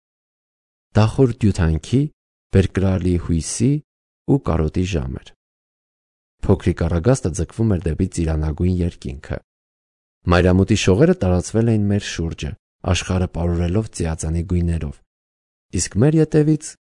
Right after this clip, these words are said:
գաղտագողի մոտենում էր գիշերը։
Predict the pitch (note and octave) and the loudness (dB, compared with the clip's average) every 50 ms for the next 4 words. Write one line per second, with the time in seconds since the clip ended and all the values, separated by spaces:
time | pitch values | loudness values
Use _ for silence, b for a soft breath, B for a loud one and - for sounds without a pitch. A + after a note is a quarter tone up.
0 | _ _ _ - G#2+ G#2 G#2+ - - F#2 F2+ F2+ - E2 D2+ D#2+ E2+ F#2+ F2+ F2 | _ _ _ 0 0 0 0 -2 -4 -4 -4 -2 -4 -6 -4 -4 -4 -4 -2 -4
1 | E2 - D2+ D2 D2+ D2 D2 C#2+ C#2 C#2+ - - _ - D2+ D2 - - - - | -4 -4 -6 -6 -6 -6 -6 -6 -8 -8 -10 -14 _ -10 -8 -8 -8 -8 -10 -12
2 | - - | -14 -16